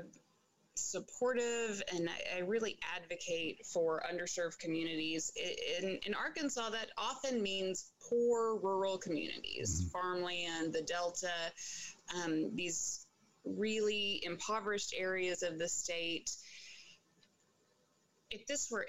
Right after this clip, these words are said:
Speaker 1: insulin or cancer treatment or blood pressure medicine, I would absolutely advocate for equally distributing it across the state.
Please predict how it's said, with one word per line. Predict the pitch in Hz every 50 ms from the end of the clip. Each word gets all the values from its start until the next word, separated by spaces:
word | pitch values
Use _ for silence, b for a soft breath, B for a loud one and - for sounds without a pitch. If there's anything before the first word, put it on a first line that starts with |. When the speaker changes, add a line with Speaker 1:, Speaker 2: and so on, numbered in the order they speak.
| - 208
Speaker 1:
insulin | 226 240 240 - - 254 254 254 254 254 247 247 247 240 - -
or | - -
cancer | - - - - 240 247 240 - - 233
treatment | 226 - - 254 240 - - 226 226 226 226 226 220 220 - - - -
or | 180 175 170 165 165 160 160 - - - - - _ _ - - 185 -
blood | 214 220 240 247 226 226
pressure | 240 247 226 - - 233 220
medicine, | 226 226 220 214 214 214 - - 226 220 208 - -
I | 208 196
would | 190 - - - 208 220
absolutely | 233 220 - - 233 226 208 214 214 - - 208 196 -
advocate | - 185 180 175 165 180 180 - - 190 180 175 175 - - - B B B B B B - -
for | 185 175 175 175 170 160 - -
equally | 240 233 - - 247 233 226 220 202
distributing | 185 196 196 - - 180 170 170 170 170 170 170 170 165 165 165
it | 170 165 165 160 - - - -
across | - - - 170 156 160 160 -
the | - 156 160
state. | - - - - - - -